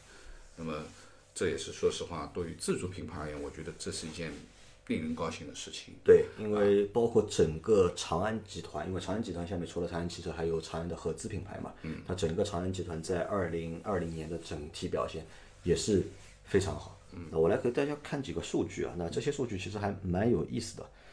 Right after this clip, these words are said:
Speaker 2: 第一个是厂商的排名啊，厂商的排名，长安汽车，对吧？在二零二零年，它排到了就是第六名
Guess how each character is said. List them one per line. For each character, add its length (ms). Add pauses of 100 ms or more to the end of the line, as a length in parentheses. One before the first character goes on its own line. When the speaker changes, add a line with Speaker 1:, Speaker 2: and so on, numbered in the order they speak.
(240)
Speaker 2:
第 80
一 100
个 80
是 420
厂 380
商 280
的 100
排 220
名 180
啊， 80 (340)
厂 240
商 160
的 60
排 120
名， 120
长 220
安 120
汽 180
车， 360
对 80
吧？ 140 (240)
在 500
二 240
零 480 (220)
二 120
零 140
年， 260
它 160
排 240
到 200
了 100
就 100
是 400 (220)
第 100
六 140
名 140